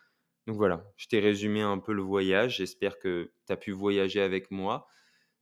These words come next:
J'aime, euh, sur mon Insta, dans quelques, au moment où sort l'épisode, j'aurais sûrement mis quelques photos sur Insta pour que tu te rendes compte, même si la sélection va être, euh, très dure à choisir, tellement il y en, il y en a des belles. Mais voilà, tu pourras aller voir ça. Et puis, euh...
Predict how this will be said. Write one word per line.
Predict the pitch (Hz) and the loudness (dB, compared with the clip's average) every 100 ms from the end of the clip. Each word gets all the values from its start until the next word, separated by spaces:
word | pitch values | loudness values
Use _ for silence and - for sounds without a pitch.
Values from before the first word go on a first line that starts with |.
| - | -16
J'aime, | 90 101 101 101 - | -8 -4 -2 -2 -2
euh, | 101 98 98 | 2 4 2
sur | - 117 | -2 -2
mon | 117 117 | 0 -2
Insta, | 113 - 131 131 | -4 -4 -2 -2
dans | 98 90 | -4 -6
quelques, | - - 120 110 _ - 101 95 | -8 -4 -4 -4 _ -6 -4 -2
au | 110 | 0
moment | 123 139 165 | 2 0 -2
où | |
sort | 156 120 | -2 0
l'épisode, | 113 - 107 113 135 | 0 -2 -2 -2 -2
j'aurais | 104 90 | -2 -4
sûrement | - 107 110 | -4 -4 -4
mis | 120 123 | -4 -4
quelques | 110 - | -6 -6
photos | 104 101 101 113 | -4 -2 -2 -4
sur | - 92 | -4 -4
Insta | 92 - 101 110 - | -6 -4 0 0 -2
pour | _ | _
que | 90 | -8
tu | 85 - | -8 -10
te | - | -10
rendes | 95 92 | -6 -6
compte, | 104 123 - - | -6 -8 -8 -12
même | 90 92 | -10 -8
si | - | -4
la | 87 87 | -4 -2
sélection | - 90 - 101 90 | -2 -2 -4 -8 -2
va | 87 | -2
être, | - | -2
euh, | 78 - _ _ _ _ | -6 -8 _ _ _ _
très | - 123 101 | -6 -2 -2
dure | 101 98 | -2 -2
à | 95 | -2
choisir, | - 101 92 110 - | 0 -2 -2 -6 -4
tellement | 90 90 87 | -2 -2 -4
il | |
y | |
en, | 85 80 78 | -4 -6 -8
il | 85 | -6
y | |
en | 90 | -2
a | 90 | -2
des | 92 | 0
belles. | 87 110 120 - _ _ _ _ _ | 0 0 -2 -10 _ _ _ _ _
Mais | 104 | -2
voilà, | 101 87 82 - | 2 2 0 -10
tu | - | -12
pourras | - 92 90 | -6 -2 0
aller | 90 | 0
voir | 90 85 - | 0 -2 -2
ça. | 90 95 | 0 0
Et | 95 | 0
puis, | - 90 85 | -6 -4 -2
euh... | 78 | -2